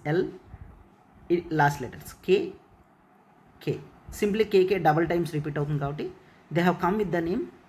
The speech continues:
ఎల్కే and material first time కొంత ప్రాస్పెక్టివ్‌గా కనిపించిన year నైన్టీన్ నైంటీ నైన్. So దీన్ని simply ఎల్కే నైంటీ నైన్గా తీసుకొని రావడం జరిగిందనమాట. They named it as the ఎల్కే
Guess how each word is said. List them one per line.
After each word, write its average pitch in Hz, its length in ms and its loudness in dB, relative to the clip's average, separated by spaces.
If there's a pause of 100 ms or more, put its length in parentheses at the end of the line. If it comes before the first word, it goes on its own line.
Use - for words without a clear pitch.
(160)
ఎల్కే - 680 -4 (680)
and 160 140 2 (160)
material 220 420 2 (200)
first 170 280 -4
time 220 220 0
కొంత 190 160 0 (120)
ప్రాస్పెక్టివ్‌గా 165 720 -2
కనిపించిన 151 440 0 (100)
year 196 120 0 (120)
నైన్టీన్ 147 380 0
నైంటీ 135 260 -4
నైన్. 339 120 -4 (460)
So 190 60 2 (160)
దీన్ని 247 260 2 (100)
simply 190 360 -2 (540)
ఎల్కే - 600 -2 (540)
నైంటీ 190 380 0 (300)
నైన్గా 147 360 0 (340)
తీసుకొని 143 480 -4
రావడం 120 240 -4 (120)
జరిగిందనమాట. 127 520 -4 (480)
They 226 140 6 (140)
named 196 260 0 (200)
it 202 120 -8 (240)
as - 100 -4 (440)
the 180 80 2 (220)
ఎల్కే 196 560 0